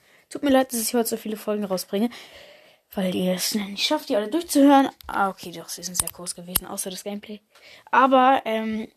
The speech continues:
ich hab ein neues Projekt, tatsächlich. <laughs> Jeden Freitag, also das heißt, das Projekt heißt der Serienfreitag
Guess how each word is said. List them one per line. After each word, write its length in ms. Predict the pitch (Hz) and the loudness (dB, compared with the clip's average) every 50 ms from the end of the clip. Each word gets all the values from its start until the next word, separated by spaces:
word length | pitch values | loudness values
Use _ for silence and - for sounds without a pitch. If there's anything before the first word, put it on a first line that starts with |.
| _ - - | _ -16 -12
ich 180 | 233 - 269 | -8 0 2
hab 140 | 349 370 - | 2 4 4
ein 220 | - 285 262 247 | 4 6 6 6
neues 400 | 247 302 359 415 415 403 381 - | 6 8 10 10 10 8 8 4
Projekt, 500 | - - 330 349 359 381 339 - - - | -4 -8 -4 -2 -2 -2 -2 -4 -10 -8
tatsächlich. 760 | - 302 330 - - 330 330 320 - - 202 180 175 - - - - - - - | -8 -8 -6 -2 0 0 0 0 -2 -8 -10 -10 -12 -14 -18 -18 -16 -14 -8 -8
<laughs> 80 | 269 - _ _ _ _ - - - - - _ _ _ | -8 -8 _ _ _ _ -20 -20 -20 -20 -20 _ _ _
Jeden 420 | - 202 196 254 302 359 427 415 | -8 -2 2 4 4 4 2 2
Freitag, 720 | 359 - - - 214 233 294 - - 202 180 185 - - | -2 -4 -2 2 4 4 4 2 -2 -4 -4 -4 -4 -6
also 160 | 202 208 214 220 | -8 -8 -2 0
das 180 | 208 - - | 0 0 0
heißt, 380 | 220 208 208 208 - - - _ _ _ _ _ _ | -4 -6 -4 -6 -6 -8 -10 _ _ _ _ _ _
das 160 | 247 233 - | -8 -8 -8
Projekt 480 | - - 226 214 247 277 - - - | -8 -8 -6 -4 -4 -4 -4 -6 -4
heißt 480 | 190 190 185 208 285 302 - - - - _ _ - _ _ _ - - | -2 -2 0 0 0 0 -2 -4 -6 -12 _ _ -20 _ _ _ 0 2
der 380 | 196 190 190 180 175 170 156 - | 4 6 6 6 6 4 2 -2
Serienfreitag 1700 | - - 202 190 185 196 226 240 226 196 185 185 - 214 196 190 175 170 170 - - - - - - 185 180 175 160 - - - - | 0 2 4 4 6 8 8 10 8 8 6 4 2 2 2 0 0 -2 -4 -8 -8 -8 -8 -6 -4 -4 -4 -4 -4 -6 -8 -8 -8